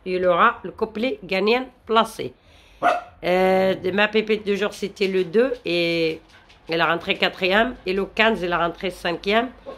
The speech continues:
Et mon cheval en quatre non partant, c'était le, le onze, elle a rentré seizième. C'est dommage, je n'avais pas le cinq. Vraiment, j'étais un peu aveugle sur le cinq. Euh, je l'ai pas mis dans le, dans le ticket.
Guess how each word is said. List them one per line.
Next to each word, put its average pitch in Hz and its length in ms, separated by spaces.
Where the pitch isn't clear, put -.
Et 180 60
mon 208 220
cheval 208 360
en 202 120
quatre 202 160
non 185 160
partant, 220 460
c'était 226 280
le, 190 100
le 180 180
onze, 214 340
elle 185 140
a 175 100
rentré - 260
seizième. 151 440
C'est 202 120
dommage, 226 320
je 214 60
n'avais 202 380
pas 208 100
le 185 120
cinq. 139 240
Vraiment, 185 340
j'étais 180 360
un 165 180
peu 208 180
aveugle 180 320
sur 156 160
le 160 120
cinq. 214 440
Euh, 156 300
je 170 80
l'ai 165 80
pas 202 220
mis 202 160
dans 170 100
le, 170 140
dans 165 120
le 175 80
ticket. 220 480